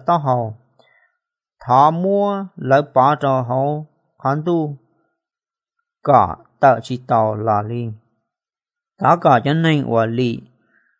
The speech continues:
lịa lùa chỉ, chỉ tranh, chỉ xa yên. Thọ cả cho kế phê là trâu cho nên lì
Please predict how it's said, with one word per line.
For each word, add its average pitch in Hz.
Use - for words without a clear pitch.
lịa 131
lùa 139
chỉ, -
chỉ 123
tranh, 196
chỉ 127
xa 160
yên. 165
Thọ 156
cả 127
cho 175
kế 147
phê 127
là 117
trâu 151
cho 139
nên 131
lì 135